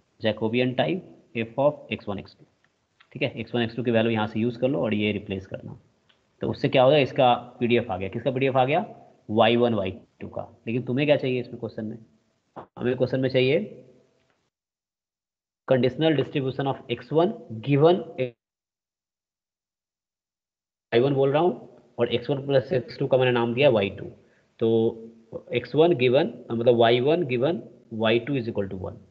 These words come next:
तो Y one given Y two चाहिए मुझे। So f of Y one given Y टू चाहिए।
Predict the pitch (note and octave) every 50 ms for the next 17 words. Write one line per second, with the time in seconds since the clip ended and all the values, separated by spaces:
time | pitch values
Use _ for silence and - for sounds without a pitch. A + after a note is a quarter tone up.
0 | _ _ _ _ _ _ _ _ _ _ _ - B2 A#2+ B2+ B2+ C3 C#3 C#3+ C3+
1 | C3 C3 C3 B2 G#2+ G2+ G#2 A2 A2+ F#2+ G2 F#2 F#2 F#2 F#2 F#2 G2 G2 - -
2 | _ _ _ _ _ _ _ _ - - - - _ _ - B2 C3 C#3+ C#3 -
3 | - C3 C3 C#3 C3+ C3+ - A2+ A2 A2+ A2 A2+ A#2+ A#2+ B2 C3+ C#3 C#3+ A#2+ A2
4 | A#2+ A#2 A2+ B2 B2+ B2 A2 G#2 F#2+ G2 F#2+ F#2+ G#2 F#2 - G2+ G2 G2 G2 G2